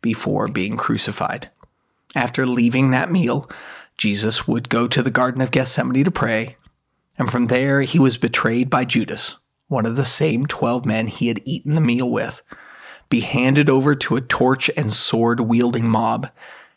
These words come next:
and eventually be beaten, stabbed, scourged, and nailed to a rough-hewn wooden cross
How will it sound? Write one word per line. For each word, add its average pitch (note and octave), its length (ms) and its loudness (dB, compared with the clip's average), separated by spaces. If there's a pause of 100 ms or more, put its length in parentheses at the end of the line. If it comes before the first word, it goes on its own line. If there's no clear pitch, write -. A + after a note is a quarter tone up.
(140)
and B2+ 80 0
eventually B2+ 460 2
be E3 140 2
beaten, A2+ 500 -4 (400)
stabbed, - 580 -4 (300)
scourged, - 680 -2 (480)
and G#2 220 0
nailed B2 340 0
to A#2+ 140 -2
a A#2+ 40 0
rough-hewn A#2+ 920 -2
wooden B2 320 0
cross - 480 -2